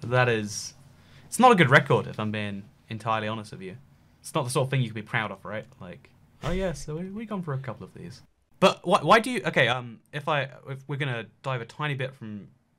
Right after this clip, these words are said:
geography to politics here, isn't it surely in the interests in Canada for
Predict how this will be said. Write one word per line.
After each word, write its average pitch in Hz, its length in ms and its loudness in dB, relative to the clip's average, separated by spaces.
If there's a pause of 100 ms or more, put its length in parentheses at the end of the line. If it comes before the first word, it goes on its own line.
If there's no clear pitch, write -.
(140)
geography 120 500 -8
to - 120 -20
politics 123 400 -12
here, 104 180 -10 (380)
isn't 190 260 0
it - 140 -6
surely 151 500 -4
in 135 120 -2
the 120 140 -6
interests - 840 -8
in 107 460 -12
Canada 104 540 -2 (420)
for 110 360 2